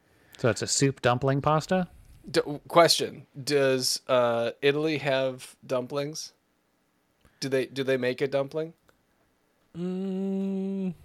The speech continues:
Speaker 2: Or is that their dumpling? Because every culture has a dumpling.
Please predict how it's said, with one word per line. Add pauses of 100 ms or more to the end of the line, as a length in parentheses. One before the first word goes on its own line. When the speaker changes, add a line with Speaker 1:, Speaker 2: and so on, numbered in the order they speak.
(260)
Speaker 2:
Or
is
that
their
dumpling? (500)
Because
every
culture
has
a
dumpling.